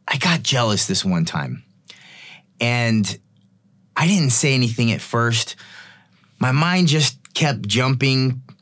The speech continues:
and jumping, and then I'd think of something else, and then it jumped there, and then it jumped there. Well, it came to a head, and I got really mad. And she's like, "You're crazy." And I decided I wanted to take a little trip.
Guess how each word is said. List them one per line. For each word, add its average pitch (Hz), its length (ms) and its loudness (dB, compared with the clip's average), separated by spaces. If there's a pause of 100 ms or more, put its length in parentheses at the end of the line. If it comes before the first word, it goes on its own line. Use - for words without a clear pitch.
(340)
and 110 160 2
jumping, 127 460 2
and 117 100 2
then 117 80 2
I'd 110 180 0
think 123 200 0
of 131 60 0
something 113 260 0
else, 110 260 0
and 101 100 0
then 104 120 2
it 92 80 0
jumped 98 280 0
there, 98 220 0
and 98 100 2
then 92 120 2
it 85 60 0
jumped 90 260 -2
there. 92 320 -2 (560)
Well, 101 400 -2 (180)
it 113 160 -2
came 180 260 2
to 139 140 0
a 113 60 2
head, 101 260 0
and 90 100 2
I 90 60 2
got 90 240 0
really 98 300 0
mad. 78 420 0 (840)
And 104 440 0 (340)
she's 120 520 0
like, 104 260 0
"You're 127 120 0
crazy." 170 680 0 (800)
And 110 520 2 (840)
I 123 160 0
decided 123 540 0
I 98 100 0
wanted 98 240 0
to 101 80 -2
take 104 240 0
a 113 60 0
little 110 220 2
trip. 151 420 -2